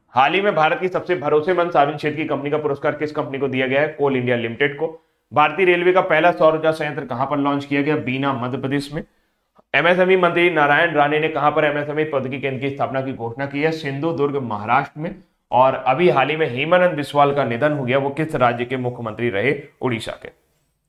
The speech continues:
कल मैंने आपसे एक क्वेश्चन पूछा था कि ईस्ट इंडिया कंपनी ने पुर्तगालियों से बॉम्बे का अधिग्रहण किस वर्ष प्राप्त किया,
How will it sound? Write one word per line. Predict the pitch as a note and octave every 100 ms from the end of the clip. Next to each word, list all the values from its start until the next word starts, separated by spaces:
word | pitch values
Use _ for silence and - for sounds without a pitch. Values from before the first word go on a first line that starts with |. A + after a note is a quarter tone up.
| _ - _ _ -
कल | F3
मैंने | F#3 G3
आपसे | G3 -
एक | F#3
क्वेश्चन | E3+ D#3+ F3+
पूछा | E3+ E3+
था | F3+
कि | F3+
ईस्ट | D#3 D#3+
इंडिया | D#3 D#3+
कंपनी | E3 C#3 C#3 C#3
ने | D3
पुर्तगालियों | C#3+ C3+ C#3 C3 C3 C#3
से | C#3
बॉम्बे | B2 B2 C3+
का | D#3+
अधिग्रहण | C#3+ B2+ B2+ C#3+
किस | C#3+ D#3 C#3
वर्ष | C3+ C3+
प्राप्त | A2+ G#2+ -
किया, | B2 G2+ D#2